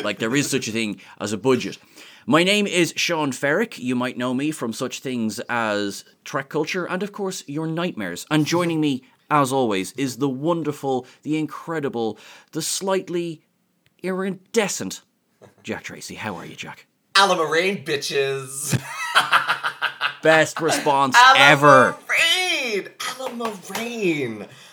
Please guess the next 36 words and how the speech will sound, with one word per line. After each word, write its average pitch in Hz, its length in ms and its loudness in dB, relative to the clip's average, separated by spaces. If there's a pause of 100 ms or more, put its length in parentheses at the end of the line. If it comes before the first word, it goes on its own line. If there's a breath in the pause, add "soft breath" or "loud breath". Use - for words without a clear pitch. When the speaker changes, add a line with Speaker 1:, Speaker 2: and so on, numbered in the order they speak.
(200 loud breath)
Speaker 2:
Oh 190 360 4
my 139 140 0
God, 131 300 -2
this 104 180 -6
Speaker 1:
Oh. 110 40 -8
Speaker 2:
episode. 104 600 -10 (160)
<laughs> - 180 -4
Hi, 185 460 2
everybody. 156 380 0
I'm 139 140 -4
Jack 135 220 -4
Tracy, 117 560 -4 (240 loud breath)
Speaker 1:
Uh, 107 40 -10
Speaker 2:
uh, 104 260 -4
professional 110 520 -10
homosexual, 95 720 -14
and, 113 520 -6 (100)
uh, 107 500 -4 (360 loud breath)
we 143 220 -6
are 135 120 -2
here 123 340 -8
to 117 140 -14
talk - 320 -12
about 98 420 -8
Move 160 580 -10 (340 soft breath)
Along 120 420 -4
Home, 180 580 -6
the 101 160 -14
Chutes - 420 -8
and 143 140 -10
Ladders 139 600 -6
of 104 260 -10
the 101 80 -14
Star 131 260 -6
Trek 107 280 -12
universe. 95 720 -12